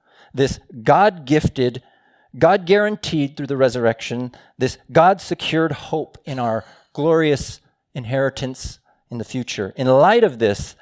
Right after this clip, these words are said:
therefore, prepare your minds for action. Being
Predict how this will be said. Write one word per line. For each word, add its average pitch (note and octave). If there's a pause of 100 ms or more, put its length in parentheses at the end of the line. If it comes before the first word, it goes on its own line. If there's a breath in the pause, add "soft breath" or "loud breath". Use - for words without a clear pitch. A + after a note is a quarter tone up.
(120 soft breath)
therefore, B2 (1500 soft breath)
prepare D3
your B2+
minds A2+
for -
action. F#2+ (2250)
Being D3+